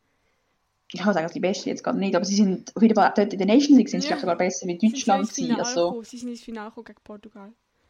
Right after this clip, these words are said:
Speaker 1: Hast du
Speaker 2: Ich glaub,
Speaker 1: das nicht
Speaker 2: zweitausendachtzehn
Speaker 1: Nations League Belgien
Speaker 2: gewesen.
Speaker 1: gewonnen?
Speaker 2: Nein, eigentlich war
Speaker 1: Hat
Speaker 2: das Finale gewesen zwischen, äh, Schweiz und Portugal, da weiss ich noch. Meinte ich.
Speaker 1: Ja. Ich we-, ich we-, ich we-, we-, weiss es nicht, du.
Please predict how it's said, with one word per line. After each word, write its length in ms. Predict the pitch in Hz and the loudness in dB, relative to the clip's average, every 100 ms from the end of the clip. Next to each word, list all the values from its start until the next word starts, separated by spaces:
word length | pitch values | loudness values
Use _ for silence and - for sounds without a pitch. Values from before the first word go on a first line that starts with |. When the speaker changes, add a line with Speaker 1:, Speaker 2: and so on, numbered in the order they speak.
| _ _ _ _ _ _ _ _ _ _ _ - | _ _ _ _ _ _ _ _ _ _ _ -4
Speaker 1:
Hast 0 | |
du 60 | |
Speaker 2:
Ich 80 | 170 | -4
glaub, 100 | 175 175 | -2 -4
Speaker 1:
das 100 | 190 | 0
nicht 180 | 214 | 2
Speaker 2:
zweitausendachtzehn 120 | 254 247 | 4 4
Speaker 1:
Nations 260 | 247 240 | 6 6
League 160 | 233 233 | 6 4
Belgien 360 | 196 415 - 240 | 4 4 4 2
Speaker 2:
gewesen. 0 | |
Speaker 1:
gewonnen? 500 | 185 170 180 196 - _ _ _ _ _ _ _ _ _ _ _ _ _ _ _ - | 0 -4 -4 -4 -6 _ _ _ _ _ _ _ _ _ _ _ _ _ _ _ -20
Speaker 2:
Nein, 140 | 233 | -14
eigentlich 340 | - 226 240 - | -10 -8 -6 -6
war 60 | |
Speaker 1:
Hat 40 | - | -8
Speaker 2:
das 60 | |
Finale 300 | 247 233 214 | -8 -10 -10
gewesen 200 | 226 254 | -14 -18
zwischen, 280 | - 233 220 | -18 -18 -16
äh, 320 | 202 208 214 | -14 -16 -18
Schweiz 340 | 214 226 _ 233 | -20 -20 _ -20
und 220 | 226 226 _ _ | -20 -20 _ _
Portugal, 400 | - 208 240 214 | -20 -20 -20 -20
da 140 | 202 196 | -18 -18
weiss 200 | 196 - | -20 -20
ich 60 | 214 | -20
noch. 160 | 214 _ _ _ _ _ | -20 _ _ _ _ _
Meinte 320 | 233 233 214 - | -10 -10 -12 -20
ich. 80 | _ _ _ _ _ _ _ _ _ _ _ _ _ - | _ _ _ _ _ _ _ _ _ _ _ _ _ -10
Speaker 1:
Ja. 260 | - - - - _ _ _ | -6 -6 -8 -12 _ _ _
Ich 160 | - 233 | -8 -4
we-, 100 | - | -2
ich 100 | 226 | 0
we-, 300 | 208 208 208 | 2 2 0
ich 60 | 208 | -2
we-, 160 | 196 - | -4 -4
we-, 160 | 202 | -2
weiss 280 | 196 202 226 | -2 -2 -4
es 120 | 220 | -4
nicht, 420 | 202 202 240 - | -2 -2 -4 -2
du. 100 | - | -2